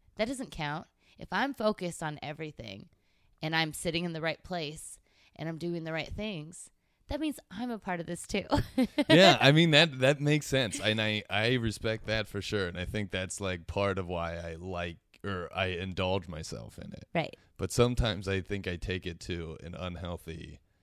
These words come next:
Speaker 2: obsessive, like, just sitting a certain way.
Speaker 1: Every pitch for a regular season game is a little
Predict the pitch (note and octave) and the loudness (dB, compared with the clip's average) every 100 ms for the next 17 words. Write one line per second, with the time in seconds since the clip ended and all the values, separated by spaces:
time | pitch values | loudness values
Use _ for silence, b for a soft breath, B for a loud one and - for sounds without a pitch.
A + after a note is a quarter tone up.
0 | _ _ _ _ _ _ - F#2+ - G#2+ | _ _ _ _ _ _ -6 -4 -2 -2
1 | - G2 G2 - E3 - C3+ B2 A#2+ A#2 | -2 -2 -2 0 0 2 4 4 2 0
2 | A#2+ A#2 A2+ A2 A2 G#2+ G#2+ G#2+ - C4+ | 0 0 0 0 2 4 4 0 -2 -4
3 | - A3 F#3 F#3 F3+ E3+ F3 D#3 D#3+ D#3 | 0 0 2 2 0 -4 -6 -8 -8 -8
4 | C#3+ C#3+ D3+ D3 D3 C#3+ C3+ B2+ | -8 -8 -8 -8 -6 -6 -6 -8